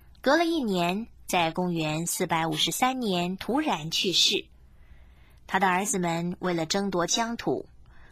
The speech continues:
阿提拉的帝国也就四分五裂了。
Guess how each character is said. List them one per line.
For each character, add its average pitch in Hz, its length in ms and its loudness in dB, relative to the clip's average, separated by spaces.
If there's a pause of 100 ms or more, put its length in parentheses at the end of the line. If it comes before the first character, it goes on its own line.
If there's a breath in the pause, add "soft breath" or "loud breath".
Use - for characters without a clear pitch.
(100)
阿 180 180 4
提 180 140 -2
拉 175 180 2
的 180 80 -4
帝 190 200 -2
国 156 520 -4
也 - 140 -6
就 147 180 -4
四 160 240 0
分 165 260 -2
五 139 140 -8
裂 175 320 -2
了。 - 180 -10